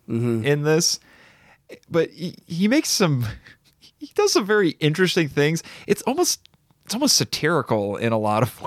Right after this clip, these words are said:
Speaker 2: <laughs> ways, 'cause he goes to a, a fancy restaurant that's been abandoned, and he, he puts out, he gets a table all set up with all the fancy food, and he's gonna, he's about to sit down to eat, and then he gets interrupted by Godzilla.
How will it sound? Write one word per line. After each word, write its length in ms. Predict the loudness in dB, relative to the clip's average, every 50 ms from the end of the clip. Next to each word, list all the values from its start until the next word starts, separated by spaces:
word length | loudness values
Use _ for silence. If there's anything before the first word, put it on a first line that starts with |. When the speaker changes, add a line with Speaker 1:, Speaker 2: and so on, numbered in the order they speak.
| -8
Speaker 2:
<laughs> 60 | -4 -4
ways, 540 | -4 -4 _ -8 -8 -8 -8 -10 -10 -10 -8 -8 -6 -4 -4 -2 0
'cause 300 | 2 4 4 4 2 -2 -6 -14 -20 -20 -20 _ _ -20
he 320 | -16 -10 -6 -2 0 0 0
goes 260 | 0 0 -2 -2 -2
to 160 | 0 0 0
a, 200 | 2 2 2 0 0
a 120 | -2 -4 -8
fancy 480 | -8 -6 -2 -2 -2 0 0 -2 -2
restaurant 640 | 0 0 0 0 0 0 -2 -2 0 0 0 0 0
that's 200 | 0 -2 -2 -2
been 180 | -2 -2 0 0
abandoned, 580 | 0 -2 0 0 0 0 0 0 0 0 0 0
and 120 | 0 0
he, 180 | 0 0 -2 -2 -6 -16 -20 -12
he 220 | -6 -4 -4 -4 -4 -8 _ _ -20 -20 _ _
puts 220 | -2 -2 0 0 2
out, 360 | 2 2 2 2 0 -2 -8 -14 _ _
he 60 | -6
gets 180 | -2 -2 0 0
a 60 | -2 -2
table 400 | -4 -4 -2 0 0 0 0 0
all 220 | 0 2 2 0
set 260 | 0 0 0 0 0 0
up 80 | 0
with 100 | 0 0 0
all 120 | 0 0
the 80 | 0 -2
fancy 460 | -4 -2 -2 -2 -2 -2 0 -2 -2
food, 460 | -2 -2 -2 0 2 2 0 0 0
and 160 | 0 -2 -4 -6 -12 -20 -20 -18 _
he's 280 | -6 -4 -4 -4 -4 -6
gonna, 160 | -4 -4 -2
he's 340 | -2 -2 -2 -2 -2 -2 -4 -4
about 180 | -2 -2 -2 0
to 60 | 0
sit 240 | -2 0 0 0 0
down 240 | 0 0 0 0 0
to 180 | -2 -4 -2
eat, 240 | 0 0 0 0 0 0
and 120 | 0 0
then 120 | 0 0 0
he 100 | 0 0
gets 200 | -2 -2 0 0
interrupted 480 | 0 0 0 0 0 0 0 -2 -2 0
by 160 | 0 0 0
Godzilla. 560 | 0 0 -2 -2 -2 0 0 2 2 2 0